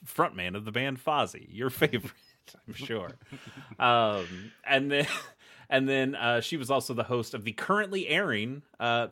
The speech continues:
Speaker 1: The Cool Crystal Show, which is basically, like, your own named show.
Speaker 2: Yeah, I think so.
Speaker 1: So,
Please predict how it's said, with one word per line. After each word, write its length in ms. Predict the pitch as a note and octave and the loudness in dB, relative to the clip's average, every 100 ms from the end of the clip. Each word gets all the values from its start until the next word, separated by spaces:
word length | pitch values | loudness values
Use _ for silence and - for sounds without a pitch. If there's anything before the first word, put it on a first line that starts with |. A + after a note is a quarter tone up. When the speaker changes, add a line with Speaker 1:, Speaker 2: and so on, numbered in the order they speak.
| _ - | _ -6
Speaker 1:
The 140 | C#3+ | -4
Cool 360 | - F#3 F3+ F3+ | 0 4 4 4
Crystal 400 | G3+ F#3+ - B2+ | 2 2 0 -2
Show, 300 | - G#2 F2+ | 2 2 2
which 180 | F3 | 2
is 100 | A#3+ | 0
basically, 760 | F#3+ D4 C4+ D#3+ C3+ A#2+ G#2+ A2+ - - - - - - | 2 2 2 -2 2 2 2 -2 -12 -20 -20 -20 -20 -4
like, 200 | B2 A#2+ | 0 0
your 160 | B2 A#2+ | 2 2
own 160 | G#2+ G2 | 2 0
named 240 | F2+ F2+ | -4 -6
show. 240 | - - - _ _ _ | -10 -10 -14 _ _ _
Speaker 2:
Yeah, 200 | - F4+ - _ _ | -4 -4 -6 _ _
I 100 | G3+ | -8
think 160 | - A#2+ | -6 -6
so. 100 | - - | -8 -10
Speaker 1:
So, 380 | - E2+ E2 | -10 -10 -12